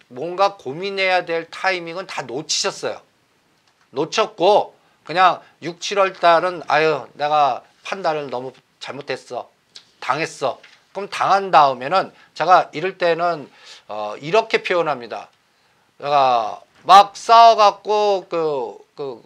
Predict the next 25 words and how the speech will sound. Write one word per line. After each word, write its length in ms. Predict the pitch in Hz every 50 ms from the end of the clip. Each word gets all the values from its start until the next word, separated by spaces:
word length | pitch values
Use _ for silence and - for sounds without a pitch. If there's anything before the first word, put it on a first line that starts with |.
| _ _ _ _ _ _ _ _ _ _ -
피가 260 | - - 208 214 202
이렇게 260 | 185 156 - 180 -
곰이, 640 | - - 151 170 185 190 170 151 160 180 160 117 - _ - - _ _ _ _ _
어, 440 | - 110 113 107 101 98 95 87 - _ _ _ _ _ _ _ _ _ _ _ _ _ _ _ _ _
싸우다가 640 | _ - - _ _ - 190 190 196 190 175 175 175
이게 180 | 165 156 165 -
피가 280 | - - - - 180
막 100 | 165 151 - - - -
나는 340 | 185 175 156 151 160 156 151
상태에서 600 | 151 - - 165 - - 156 147 143 - 170 -
더 360 | - - - 156 165 160 165
흥분해갖고 760 | 156 - - 214 202 185 190 185 175 160 147 143 139 - 160
싸우면 480 | 143 - - 175 170 156 147 156 160 156
피 180 | - - 180
잠깐만 440 | 165 - - - 139 135 151 170 160 _ _ _ _ _ _ _ _ _ _
그러면 340 | - 110 120 151 185 185 151 _ _ _ _ _ -
죽거든요. 480 | - - - 127 117 - 85 80 - _ _ _ _ _ _ _ _ _ _ _ _ _ _ _ _
마찬가지예요. 580 | - - - - - 190 190 170 127 - - - _ _ _ _ _ _ _
그럴 200 | - - 175 190
때는 160 | - 202 202
어떻게 180 | 143 - - 135
하면 220 | 135 175 156 107 _ _ _ _ _ -
동굴 400 | - - 139 160 175 175 180 185
속에 280 | 170 - 160 147 147 139
들어가서 640 | 123 120 113 101 95 98 - 156 170 151 - -